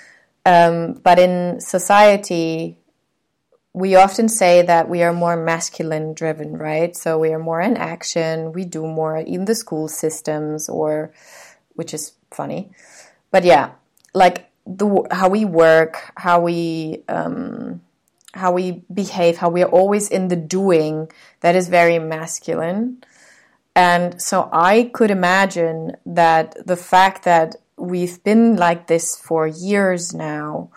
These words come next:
would have reduced, in a way, the estrogen within our bodies, within our female bodies. And now, as we're coming back to this more slow way of being,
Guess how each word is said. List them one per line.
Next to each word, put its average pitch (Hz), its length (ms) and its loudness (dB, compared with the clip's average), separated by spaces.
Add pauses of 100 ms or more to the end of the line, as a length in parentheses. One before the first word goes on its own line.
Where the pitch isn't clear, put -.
(400)
would 196 220 -2
have 214 300 2
reduced, 180 840 -2
in 180 140 -6
a 170 60 0
way, 165 200 0
the 165 260 -6
estrogen 160 960 -2 (360)
within 170 320 0
our 160 220 -2
bodies, 160 540 0
within 165 220 -4
our 160 180 -6
female 156 440 -8
bodies. - 580 -8 (400)
And 185 260 2
now, 196 400 4
as 175 200 -4
we're 170 180 -4
coming 160 560 -4
back 175 640 4 (280)
to 185 200 -6
this 170 400 -6
more 160 360 -2
slow 185 1000 4
way 160 340 -2
of 156 240 -8
being, 202 840 -4